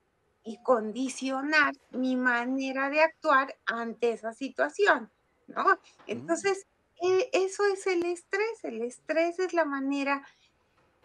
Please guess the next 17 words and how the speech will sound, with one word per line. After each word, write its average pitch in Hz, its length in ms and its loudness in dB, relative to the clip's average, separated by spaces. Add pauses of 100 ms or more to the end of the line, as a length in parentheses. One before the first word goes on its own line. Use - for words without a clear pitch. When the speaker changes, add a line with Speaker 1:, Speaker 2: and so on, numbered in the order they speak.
(100)
Speaker 1:
poco 320 400 8
buena, 311 680 2
por 214 160 -2
así 190 300 -6
decirlo, 277 760 -2
poco 262 360 0
conveniente, 262 720 -2
poco - 360 -6
saludable, 269 800 -2 (400)
en 233 240 -2
la 240 140 2
que 254 140 2
nuestro 254 460 0
organismo 302 680 0
responde 277 800 -2
ante 202 320 -4
situaciones 262 720 -2